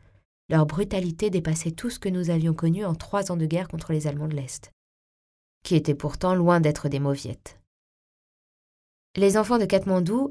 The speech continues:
avaient un coup de poing et un coup de pied d'une vivacité et d'une précision inégalées.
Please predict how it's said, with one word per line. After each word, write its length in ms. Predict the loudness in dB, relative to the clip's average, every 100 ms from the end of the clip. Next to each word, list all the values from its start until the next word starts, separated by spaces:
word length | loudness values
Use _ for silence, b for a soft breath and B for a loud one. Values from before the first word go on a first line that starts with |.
| -2
avaient 300 | -2 0 2
un 100 | 0
coup 180 | 0 -2
de 120 | -4
poing 300 | -4 -2 2
et 140 | 4
un 60 | 2
coup 160 | 2
de 100 | -2
pied 280 | -2 0 2
d'une 200 | 2 2
vivacité 800 | 0 0 0 -2 -8 -2 -2 0
et 60 | 0
d'une 220 | 2 0
précision 580 | 0 -4 -2 -2 -2 -4
inégalées. 580 | -2 0 2 2 0 -8